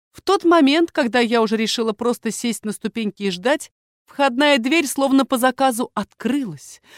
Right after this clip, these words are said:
и даже свет в единственной комнате на первом этаже приветливо зажёгся, тускло освещая и прихожую, и гостиную, и столовую, и кухню. «Здравствуйте!» —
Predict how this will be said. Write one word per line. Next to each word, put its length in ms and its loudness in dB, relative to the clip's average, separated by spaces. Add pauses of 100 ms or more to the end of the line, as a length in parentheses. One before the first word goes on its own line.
(120)
и 100 2
даже 280 6
свет 520 2
в 20 -12
единственной 720 0
комнате 540 0
на 140 0
первом 340 0
этаже 260 0
приветливо 540 0
зажёгся, 640 0 (340)
тускло 460 0
освещая 640 0
и 180 0
прихожую, 600 -2
и 180 0
гостиную, 680 2
и 140 -2
столовую, 640 0
и 120 -2
кухню. 500 -8 (440)
«Здравствуйте!» — 840 2